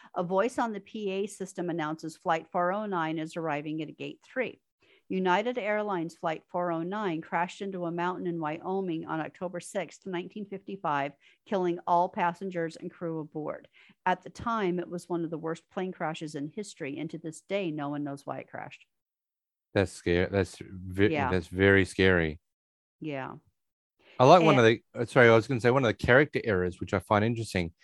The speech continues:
Speaker 2: is when Lydia is talking to Beetlejuice in the model, he says, "Come to think of it, I don't have any rules." But later at the wedding, he warns the preacher,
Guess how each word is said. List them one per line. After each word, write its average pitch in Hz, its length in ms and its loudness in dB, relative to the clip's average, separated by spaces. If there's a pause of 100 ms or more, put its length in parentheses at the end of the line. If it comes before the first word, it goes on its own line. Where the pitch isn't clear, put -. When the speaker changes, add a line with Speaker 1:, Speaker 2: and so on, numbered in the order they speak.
(260)
Speaker 2:
is 113 160 4
when 110 200 6
Lydia 143 260 8
is 107 160 4
talking 110 260 0
to 101 80 2
Beetlejuice 110 640 4
in 101 120 0
the 98 60 2
model, 104 360 6
he 110 180 -6
says, 98 300 0
"Come 107 220 0
to 98 60 -2
think 143 220 0
of 98 60 0
it, 98 160 2
I 104 80 6
don't 104 160 8
have 123 160 4
any 143 160 6
rules." 87 380 -2 (360)
But 101 120 2
later 120 260 8
at 101 80 2
the 92 80 -2
wedding, 104 320 4
he 107 180 0
warns 104 380 2
the 101 80 -2
preacher, 113 400 0